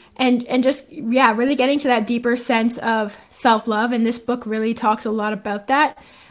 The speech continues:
Um, and how, you know, it's, it's important to work on yourself, find out what your own needs are before you get into a relationship with someone and have to figure out what their needs are too. Like, I think you just, you need to get to a place where you're good with being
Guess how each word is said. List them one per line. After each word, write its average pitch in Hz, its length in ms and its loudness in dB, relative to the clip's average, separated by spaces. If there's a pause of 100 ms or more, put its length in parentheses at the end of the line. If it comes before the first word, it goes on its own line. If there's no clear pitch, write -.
(100)
Um, 208 520 -2 (600)
and 226 280 0
how, 226 560 2 (100)
you 254 160 0
know, 208 380 0
it's, - 240 0 (160)
it's 247 300 -2
important 254 360 2
to 240 60 2
work 233 220 -2
on 226 100 0
yourself, 220 420 -2
find 233 200 2
out 220 80 0
what 240 100 2
your 233 160 0
own 226 240 2
needs 220 240 0
are 208 180 -2
before 220 540 -4 (460)
you 240 380 2
get 240 180 2
into 254 160 2
a 240 40 4
relationship 233 440 -2
with 226 100 -4
someone 220 320 -2
and 214 100 -2
have 214 200 0
to 220 80 -10
figure 214 260 -4
out 185 60 0
what 208 140 -2
their 220 120 -2
needs 220 220 -2
are 202 160 -4
too. 202 240 -4
Like, 202 240 -6
I 233 80 -2
think 262 380 -2 (260)
you 240 120 -2
just, 240 320 0
you 233 160 2
need 240 200 2
to - 80 -8
get 247 160 0
to 262 140 0
a 220 40 0
place 226 400 -4
where 208 120 -4
you're 220 360 -2 (180)
good 226 340 0
with 220 300 -6
being 240 460 0